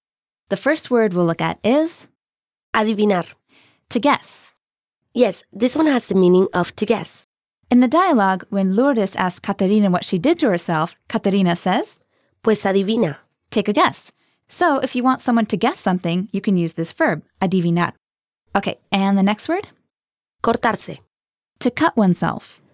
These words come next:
Speaker 2: This one comes from the verb cortar, which means to cut.
Speaker 1: We have se at the end, which makes it reflexive.
Speaker 2: Exactly. Cortarse.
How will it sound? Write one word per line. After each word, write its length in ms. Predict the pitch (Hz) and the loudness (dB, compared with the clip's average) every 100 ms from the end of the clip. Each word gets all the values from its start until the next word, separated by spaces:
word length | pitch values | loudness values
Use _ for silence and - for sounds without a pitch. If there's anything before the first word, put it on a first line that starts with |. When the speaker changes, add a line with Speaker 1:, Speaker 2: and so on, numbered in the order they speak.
| _ - | _ -6
Speaker 2:
This 220 | 240 262 | -4 0
one 180 | 349 330 | 0 0
comes 300 | 247 220 208 | 0 0 -2
from 220 | - 214 | 0 0
the 60 | 202 | 2
verb 360 | 175 170 165 | 0 -2 -2
cortar, 420 | - 175 - 220 156 _ _ _ - | -4 -4 -2 -2 -4 _ _ _ -6
which 220 | 196 - | -4 0
means 320 | 190 185 - - | 0 0 -4 -10
to 100 | - | -6
cut. 260 | 202 165 _ _ _ _ _ _ _ - | -4 -4 _ _ _ _ _ _ _ -4
Speaker 1:
We 120 | 226 | -2
have 300 | 220 196 185 _ | 0 0 -2 _
se 420 | - - 359 285 - - | -16 -4 0 0 -2 -2
at 140 | 185 | 0
the 160 | 214 208 | 2 2
end, 260 | 170 165 - | 2 -2 -4
which 220 | 190 - | -4 0
makes 240 | 175 165 180 | -2 -2 -2
it 80 | |
reflexive. 580 | 190 202 294 - - - _ _ _ _ _ | -2 -2 -2 -2 -8 -10 _ _ _ _ _
Speaker 2:
Exactly. 640 | - 170 202 175 - 151 - _ _ _ _ - | -12 -4 -2 -2 -6 -12 -12 _ _ _ _ -4
Cortarse. 640 | 214 202 226 196 - - | -2 0 0 -2 -4 -12